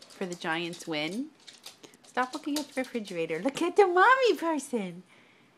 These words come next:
Don't look at the fridge. Look at the mommy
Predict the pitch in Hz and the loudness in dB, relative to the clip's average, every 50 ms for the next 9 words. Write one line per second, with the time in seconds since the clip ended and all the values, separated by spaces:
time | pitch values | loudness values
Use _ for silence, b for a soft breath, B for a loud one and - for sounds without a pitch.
0 | b b _ _ _ _ - 622 659 640 587 - - 330 277 - 247 - - - | b b _ _ _ _ -6 -6 -4 -2 -2 -2 -2 -2 -2 -2 -6 -8 -8 -12
1 | - 190 180 180 175 220 349 440 453 - - - - - - - _ b b b | -10 -10 -8 -6 -6 -4 -4 -6 -6 -6 -12 -16 -16 -16 -18 -20 _ b b b
2 | b b b b _ - 466 466 494 494 - 494 480 466 480 480 508 539 571 539 | b b b b _ -6 -6 -4 -4 2 4 4 6 8 8 8 8 6 4 0
3 | 480 | -2